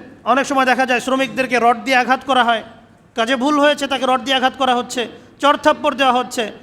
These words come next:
অনেককে পিটিয়ে মাথা ফাটিয়ে ফেলা হচ্ছে, যখন তখন কাজ থেকে বের করে দেওয়া হচ্ছে।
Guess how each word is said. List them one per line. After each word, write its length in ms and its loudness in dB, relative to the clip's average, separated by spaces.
অনেককে 380 -2
পিটিয়ে 400 -2
মাথা 280 0
ফাটিয়ে 280 0
ফেলা 220 2
হচ্ছে, 340 -4
যখন 380 0
তখন 440 0
কাজ 220 -2
থেকে 220 -4
বের 180 0
করে 180 -2
দেওয়া 200 2
হচ্ছে। 340 -4